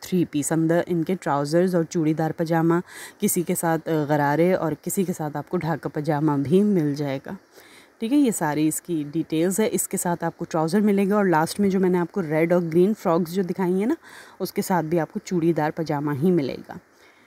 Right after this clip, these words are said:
ठीक है। इस तरह से ये देख लीजिए, कटवर्क पूरा बना हुआ है ये नीचे, काफ़ी अच्छी डिटेलिंग दी गई है।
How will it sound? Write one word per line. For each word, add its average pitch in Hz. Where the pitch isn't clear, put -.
ठीक 208
है। 254
इस -
तरह 170
से 175
ये 170
देख 156
लीजिए, 185
कटवर्क 175
पूरा 180
बना 160
हुआ 165
है 170
ये 185
नीचे, 151
काफ़ी 165
अच्छी 214
डिटेलिंग 170
दी 185
गई 185
है। 190